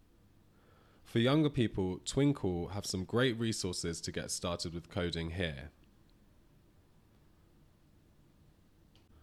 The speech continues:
Young people with a visual impairment can also learn to code.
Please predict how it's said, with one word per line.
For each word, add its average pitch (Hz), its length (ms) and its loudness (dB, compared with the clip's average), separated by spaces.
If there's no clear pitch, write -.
Young 143 320 4
people 143 320 2
with 110 160 0
a 107 60 0
visual 127 360 2
impairment 113 600 0
can 98 160 -2
also 104 360 0
learn 82 220 -2
to 80 140 -10
code. 69 480 -8